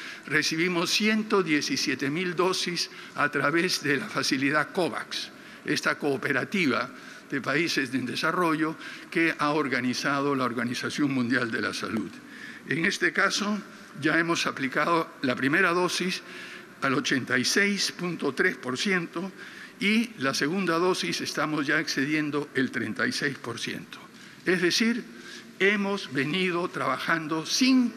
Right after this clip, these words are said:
descanso para ir aplicando las dosis de vacunas que nos llegan a medida que son disponibles.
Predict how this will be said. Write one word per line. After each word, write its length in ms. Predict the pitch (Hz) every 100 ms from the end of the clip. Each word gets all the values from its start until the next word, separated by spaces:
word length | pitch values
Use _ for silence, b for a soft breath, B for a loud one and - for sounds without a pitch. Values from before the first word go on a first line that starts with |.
| - - -
descanso 800 | 147 147 - 196 175 151 190 196 - B B B
para 300 | 139 143 143
ir 160 | 180 175
aplicando 800 | - 131 120 160 160 156 165 165 B B B
las 400 | 127 143 - -
dosis 420 | 175 170 - 156
de 80 | 139
vacunas 500 | 131 - 160 156 139
que 140 | 127
nos 160 | 123 127
llegan 460 | 160 151 143 147 -
a 100 | 127
medida 440 | 123 131 156 135
que 220 | - 123
son 240 | - 139 131
disponibles. 800 | 127 - 117 - - - -